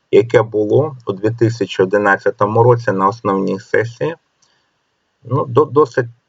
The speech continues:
типове рівняння, прошу звернути на нього особливу увагу. Цей тип завдань досить популярний. Є і в деяких моїх книжках,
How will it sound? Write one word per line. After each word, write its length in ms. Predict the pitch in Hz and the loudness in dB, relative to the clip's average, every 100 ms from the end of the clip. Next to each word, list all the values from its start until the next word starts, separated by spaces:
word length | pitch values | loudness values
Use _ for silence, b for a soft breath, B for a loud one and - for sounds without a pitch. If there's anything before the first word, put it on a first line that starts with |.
| - | -4
типове 580 | 120 120 104 90 90 90 | -4 0 0 2 4 4
рівняння, 720 | 110 139 190 226 202 127 120 _ - | 2 2 0 0 0 -4 -6 _ -2
прошу 520 | - 156 - 127 113 _ 117 - | 0 -2 0 0 0 _ -16 -2
звернути 600 | 110 110 127 120 - 123 117 _ | 0 2 0 -2 -6 -6 -8 _
на 140 | 92 | -2
нього 500 | 92 98 98 - 117 | 0 0 -2 -4 -4
особливу 580 | 90 - 90 98 101 95 | -6 -6 -2 2 2 0
увагу. 460 | 95 - - - - _ _ _ _ _ _ _ _ _ _ _ - | -6 -8 -12 -18 -18 _ _ _ _ _ _ _ _ _ _ _ -18
Цей 100 | 147 - | -8 -4
тип 220 | 165 117 | -2 0
завдань 540 | 135 143 135 135 120 | 0 0 0 0 0
досить 420 | 120 139 - 147 | 0 0 0 -4
популярний. 840 | - 165 - 196 202 226 214 190 185 B B B B B - - - - - - - - - - | -2 -6 -2 0 2 2 0 -6 -10 B B B B B -20 -20 -4 -2 -2 -4 -20 -20 -20 -4
Є 300 | 120 139 160 | 0 4 4
і 60 | 135 | 4
в 80 | 113 | 6
деяких 480 | 139 127 117 147 165 | 6 4 0 -2 0
моїх 380 | 170 214 220 | 0 2 0
книжках, 760 | - 185 156 - 160 156 - | -2 -4 -4 -2 0 0 -4